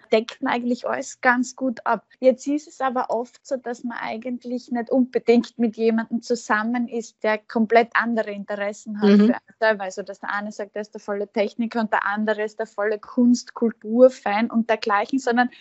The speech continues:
Speaker 2: ich hab schon ein bisschen den Eindruck, dass wir uns jetzt, weiß ich nicht, im deutschsprachigen Raum ist so meine Erfahrung,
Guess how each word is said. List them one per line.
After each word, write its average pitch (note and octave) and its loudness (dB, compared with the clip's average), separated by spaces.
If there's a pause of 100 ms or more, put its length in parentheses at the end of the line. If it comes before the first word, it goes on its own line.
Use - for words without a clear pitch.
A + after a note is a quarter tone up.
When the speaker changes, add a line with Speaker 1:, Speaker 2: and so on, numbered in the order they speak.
(100)
Speaker 2:
ich B3+ 6
hab A#3+ 6
schon A#3+ 0
ein C4+ -2
bisschen B3+ -6
den A#3 -6
Eindruck, A3 -8
dass A#3 -6
wir A#3+ -2
uns B3 -4
jetzt, G#3+ -8
weiß A3 -6
ich A#3 -4
nicht, G#3+ -4
im G#3+ -2
deutschsprachigen G#3 -2
Raum A3 2
ist G#3 -2
so A3 -6
meine G3+ -4
Erfahrung, A3+ -2